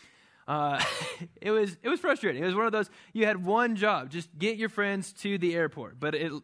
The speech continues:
turned into this complete mess and all this time spent trying to find my keys, right? I'm sure all of us have had,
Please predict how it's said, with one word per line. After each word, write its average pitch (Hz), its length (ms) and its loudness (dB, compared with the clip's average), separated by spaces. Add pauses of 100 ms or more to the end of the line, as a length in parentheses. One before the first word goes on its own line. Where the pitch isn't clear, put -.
turned 202 240 0
into 185 220 -2
this 165 240 -4
complete 180 440 -4
mess 165 380 0
and 135 200 -6 (300)
all 165 220 0
this 165 220 -2
time 156 240 0
spent 147 260 -6
trying 160 160 -2
to 156 60 -2
find 160 180 -2
my 139 140 -4
keys, 123 320 -6
right? 131 220 -4 (920)
I'm 160 100 -8
sure 208 200 4
all 185 200 4
of 175 100 -2
us 175 120 -2
have 151 80 -8
had, 160 220 2